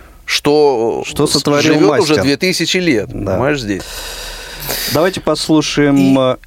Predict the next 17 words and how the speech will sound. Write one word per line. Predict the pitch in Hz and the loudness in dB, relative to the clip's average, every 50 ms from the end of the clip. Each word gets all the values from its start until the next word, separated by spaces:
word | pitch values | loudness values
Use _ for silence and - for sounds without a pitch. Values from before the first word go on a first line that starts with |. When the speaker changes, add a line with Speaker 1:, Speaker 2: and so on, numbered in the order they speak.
| - | -4
Speaker 2:
а, | - 135 107 95 - - | -2 -2 -2 -2 -6 -10
да, | - 117 123 120 | -6 -2 0 0
Speaker 1:
еще | 104 110 127 | 2 2 0
Speaker 2:
договори, | 120 135 135 135 117 | 2 2 2 2 2
Володь, | 107 101 95 92 123 | 0 0 0 -2 0
Speaker 1:
да, | 113 139 | 2 2
Speaker 2:
да, | 139 131 110 95 101 | 2 2 2 0 -2
договори. | 104 98 131 139 | -2 0 0 2
Speaker 1:
и | |
еще | 143 139 - - 220 254 277 277 | 2 0 0 0 2 2 2 2
один | 240 190 180 156 131 | 2 2 0 0 2
вот | 127 131 - - - | 0 0 0 0 0
очень | 151 156 160 147 - 123 120 107 | 2 2 2 2 -2 -4 -4 -2
тоже. | - 139 127 107 104 | 0 2 2 2 0
Я, | 98 98 107 131 165 190 - _ | -4 -2 0 2 2 2 0 _
к | - | -4
сожалению, | - - - - - 185 214 202 202 214 202 190 165 127 104 90 87 80 80 - | -2 -2 0 2 2 2 2 2 2 0 0 2 2 0 0 -2 -6 -12 -14 -16